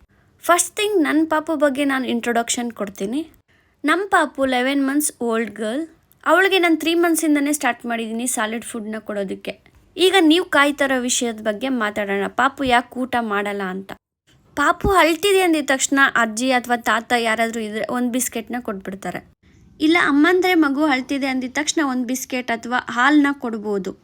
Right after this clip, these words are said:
So ಹಾಲ್ ಕುಡ್ದಿದ್ ತಕ್ಷಣ ಕೂಡ ಪಾಪು ಹೊಟ್ಟೆ ತುಂಬೋಗುತ್ತೆ, ಊಟ ಮಾಡಲ್ಲ. ಇದು ಕೂಡ ಒಂದ್ ರೀಸನ್ನೇ ಪಾಪು ಊಟ ಮಾಡ್ದೇ ಇರೋದಕ್ಕೆ. So ಇದಕ್ಕೆ ಸೊಲ್ಯೂಷನ್ ಏನಂದ್ರೆ, ಪಾಪು ಊಟ ಮಾಡಕ್ಕಿಂತ ಮುಂಚೆ ಯಾವ್ದೇ ಪ್ಯಾಕೆಟ್ ಹಾಲು ಕೊಡ್ಬೇಡಿ, ಯಾವ್ದೇ ಸ್ನ್ಯಾಕ್ಸ್ ತರದ್ದು ಕೊಡ್ಬೇಡಿ.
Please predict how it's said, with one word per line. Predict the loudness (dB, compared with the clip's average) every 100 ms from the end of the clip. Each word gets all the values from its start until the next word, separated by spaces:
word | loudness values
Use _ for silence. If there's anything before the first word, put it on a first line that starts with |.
| _
So | -4 -2
ಹಾಲ್ | 2 4 2
ಕುಡ್ದಿದ್ | 0 -4 -4 -4
ತಕ್ಷಣ | -4 -2 -4
ಕೂಡ | -4
ಪಾಪು | -4 -2 -2 -2
ಹೊಟ್ಟೆ | -4 -6
ತುಂಬೋಗುತ್ತೆ, | -8 -6 -6 -6 -6 -8
ಊಟ | -4 -2 0 -2
ಮಾಡಲ್ಲ. | -2 -4 -4 -8 -14 _ _
ಇದು | 0 2 2
ಕೂಡ | 4 4
ಒಂದ್ | 4 2
ರೀಸನ್ನೇ | 2 0 0 0 -2
ಪಾಪು | 0 -2 0
ಊಟ | -4 -4 -2
ಮಾಡ್ದೇ | -2 0 -2 -2 -4
ಇರೋದಕ್ಕೆ. | -4 -4 -6 _ _ _ -12 -4
So | 2
ಇದಕ್ಕೆ | 4 2 0 -2
ಸೊಲ್ಯೂಷನ್ | 4 4 4 4 2
ಏನಂದ್ರೆ, | 0 -2 -2 -2 -2 -4 _ _ _ _ 0
ಪಾಪು | 0 2
ಊಟ | 0 0 2
ಮಾಡಕ್ಕಿಂತ | 2 2 0 0 -2 0 0
ಮುಂಚೆ | 2 2 2 2
ಯಾವ್ದೇ | 2 2 0
ಪ್ಯಾಕೆಟ್ | 0 0 0 -2 0
ಹಾಲು | -2
ಕೊಡ್ಬೇಡಿ, | 0 -2 2 2 2 2
ಯಾವ್ದೇ | 2 0 -4
ಸ್ನ್ಯಾಕ್ಸ್ | -4 -2 -2 -2 -4
ತರದ್ದು | -4 -4 -6
ಕೊಡ್ಬೇಡಿ. | -4 -6 -6 -6 -8